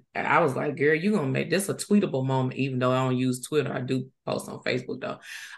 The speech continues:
Um, she said something that, man, that just really hit me. And it made me really think. She said,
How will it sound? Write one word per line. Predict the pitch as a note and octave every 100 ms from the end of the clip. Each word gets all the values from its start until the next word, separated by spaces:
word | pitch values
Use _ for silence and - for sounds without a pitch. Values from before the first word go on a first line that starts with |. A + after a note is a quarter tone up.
| -
Um, | B3 A#3+ F3 -
she | - -
said | G3+ G#3 A#3+ A#3+
something | A#3+ F3 E3+ - D3 C#3+
that, | C#3 C3+ C3+ - - - -
man, | D3+ G3+ G#3 F3
that | D#3 D3+
just | D#3 D#3+
really | D3 F3 D3+
hit | C3 - B3 -
me. | E3+ D#3
And | D3+
it | D3
made | E3+ F3+ F3+
me | E3+ D#3+ C#3+ C3+
really | G3 A3+ E3+
think. | - A3 G#3
She | G3
said, | E3+ E3 E3 D3 D3